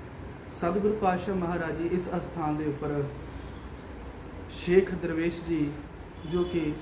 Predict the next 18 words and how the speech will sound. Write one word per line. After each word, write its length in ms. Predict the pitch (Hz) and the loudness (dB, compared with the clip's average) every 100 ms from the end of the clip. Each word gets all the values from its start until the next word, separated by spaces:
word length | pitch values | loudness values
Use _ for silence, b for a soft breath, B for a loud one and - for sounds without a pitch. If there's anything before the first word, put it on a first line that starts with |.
| - | -4
ਸਾਈਂ 200 | 170 170 | 2 4
ਮੀਆਂ 320 | 170 170 190 | 4 2 2
ਮੀਰ 180 | 190 165 | 2 2
ਜੀ 140 | 143 151 | 0 0
ਦੇ 200 | 143 135 - - - - - - - 151 | 0 0 -2 -10 -12 -12 -12 -12 -10 6
ਗੁਰੂ 160 | 185 | 8
ਭਾਈ 280 | 196 202 156 | 8 4 0
ਸਨ, 360 | 151 165 160 143 - - - - - - | 0 -2 -2 -4 -6 -12 -12 -12 -8 4
ਤੇ 80 | 202 208 | 4 6
ਇਸ 200 | 226 - 196 | 4 4 0
ਅਸਥਾਨ 360 | - 175 165 | 0 -2 0
ਦੇ 80 | 170 | 2
ਉੱਪਰ 200 | 151 170 | 0 -2
ਰਹਿ 240 | 147 151 | 0 2
ਕਰਕੇ, 460 | 180 156 - 147 139 139 - - - - 147 | 0 -2 -4 -2 -2 -2 -10 -12 -12 -10 0
ਜੋ 140 | 170 170 | 4 4
ਆਪ 260 | 170 170 170 | 4 2 0
ਜੀ 200 | 160 | 2